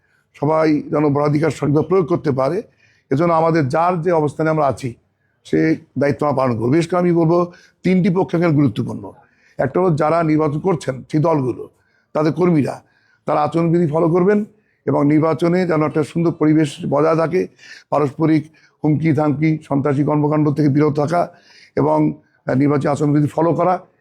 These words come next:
এটা আমি মনে করি যে দলগুলোর দায়িত্ব। আমাদের মধ্যে পারস্পরিক যেন, আহ, কাদা ছোঁয়াছুঁয়ি না হয় এবং আমরা সবাই মাঠে ঠিকমতো কাজ করতে পারি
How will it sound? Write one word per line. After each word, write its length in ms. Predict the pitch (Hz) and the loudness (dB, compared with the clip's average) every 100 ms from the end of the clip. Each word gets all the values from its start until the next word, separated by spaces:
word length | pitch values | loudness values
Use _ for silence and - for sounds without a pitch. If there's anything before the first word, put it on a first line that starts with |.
| _ _ | _ _
এটা 120 | 135 147 | -4 0
আমি 80 | |
মনে 200 | 151 151 | 2 0
করি 220 | 151 170 170 | 2 0 0
যে 200 | 156 147 | 0 0
দলগুলোর 460 | 143 151 143 156 | 2 0 2 2
দায়িত্ব। 480 | 127 120 107 - - _ _ _ _ | 0 -2 -4 -14 -20 _ _ _ _
আমাদের 280 | - 143 143 | -2 0 2
মধ্যে 140 | 151 | 2
পারস্পরিক 400 | 151 147 127 156 | 0 -2 0 0
যেন, 160 | 147 151 | 2 0
আহ, 180 | 147 139 - _ _ 143 135 135 131 - - | 0 -2 -6 _ _ -4 0 2 0 -2 -4
কাদা 200 | 147 147 | -2 -2
ছোঁয়াছুঁয়ি 420 | 156 156 156 151 | 0 -2 0 0
না 100 | 135 | 0
হয় 220 | 131 175 - _ _ _ _ | 0 -2 -6 _ _ _ _
এবং 460 | 131 135 139 139 - | -2 0 0 0 -2
আমরা 260 | 135 143 143 | -2 0 0
সবাই 360 | 147 160 160 156 _ _ - | 0 0 0 -2 _ _ -6
মাঠে 400 | 131 131 156 156 - _ _ _ | -2 0 0 -2 -4 _ _ _
ঠিকমতো 320 | 151 147 147 | 0 2 0
কাজ 200 | 156 143 | 0 -2
করতে 220 | - 139 139 | -2 -2 -2
পারি 320 | 143 151 | 0 -2